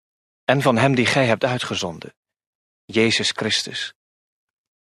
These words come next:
Ik heb u op de aarde verheerlijkt, daar ik het werk heb voleindigd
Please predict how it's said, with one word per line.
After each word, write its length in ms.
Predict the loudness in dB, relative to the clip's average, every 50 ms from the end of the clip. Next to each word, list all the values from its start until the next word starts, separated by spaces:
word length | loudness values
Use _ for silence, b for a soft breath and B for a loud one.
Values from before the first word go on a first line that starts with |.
| _ _ _
Ik 140 | -4 -2 0
heb 220 | 0 0 0 2
u 80 | 4 2
op 120 | 2 4
de 140 | 2 2 2
aarde 380 | 2 2 2 2 2 0 0 0
verheerlijkt, 720 | 0 -2 -2 2 2 2 4 4 2 0 -2 -4 -10 -12 _ _ _ _ _ _ _ _ _ _
daar 160 | 2 2 2
ik 80 | 4 2
het 140 | 0 2
werk 260 | 4 4 4 4 2 0
heb 160 | -2 -2 0
voleindigd 720 | 0 2 2 4 4 2 2 0 -2 -2 -4 -6 -8